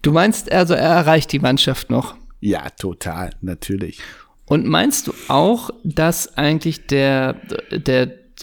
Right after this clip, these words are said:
Speaker 1: was heißt Rücktransfer von Anthony Modest von, <laughs> von China zurück zum F C, meinst du, das läuft genauso, wie er und die Verantwortlichen sich das erträumt hatten?
Speaker 2: Ja,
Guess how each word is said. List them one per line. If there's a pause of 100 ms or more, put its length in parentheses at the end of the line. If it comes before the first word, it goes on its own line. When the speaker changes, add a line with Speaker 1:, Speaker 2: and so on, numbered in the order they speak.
Speaker 1:
was
heißt
Rücktransfer
von
Anthony
Modest
von, (160)
<laughs>
von
China
zurück
zum
F
C, (400)
meinst
du,
das
läuft
genauso,
wie
er
und
die
Verantwortlichen
sich
das
erträumt
hatten? (880)
Speaker 2:
Ja,